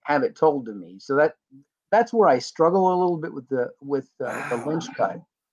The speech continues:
Um, Villeneuve, um, his version, I agree with you a hundred percent in terms of the visuals,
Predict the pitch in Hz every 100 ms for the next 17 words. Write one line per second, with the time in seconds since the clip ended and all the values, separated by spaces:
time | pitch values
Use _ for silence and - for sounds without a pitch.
0 | _ _ - - 139 135 131 123 117 110
1 | _ _ _ - _ 135 214 247 170 139
2 | 123 123 127 _ _ _ _ _ _ _
3 | - 135 123 117 107 - _ _ _ 233
4 | 294 165 147 131 127 131 - _ _ _
5 | _ _ _ _ _ _ _ - 147 160
6 | 139 120 _ _ _ _ _ _ _ 147
7 | 135 151 170 165 151 135 143 151 - -
8 | 180 156 135 143 135 113 98 98 127 160
9 | 226 233 254 -